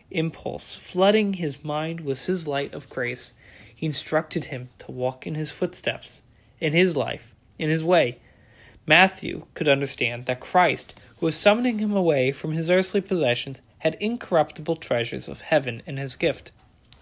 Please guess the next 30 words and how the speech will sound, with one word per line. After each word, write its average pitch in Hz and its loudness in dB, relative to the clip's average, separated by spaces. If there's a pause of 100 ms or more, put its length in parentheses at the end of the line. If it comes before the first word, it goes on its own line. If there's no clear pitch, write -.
(540)
As 147 0
he 147 0
sat 139 2
at 175 0
the 190 2
table 170 0
in 175 -4
the 170 -2
house, 135 0
behold, 165 2
many 190 2
tax 202 0
collectors 151 -2
and 160 -6
sinners 143 -4
came 196 -2
and 156 -8
sat 175 0
down 131 -4
with 131 -10
Jesus, 147 -4 (520)
and 135 -6
his 127 -6
disciples. - -4 (1040)
This 147 0
conversion 147 2
is 151 -4
wo-, 151 -2
of 151 4
one 139 0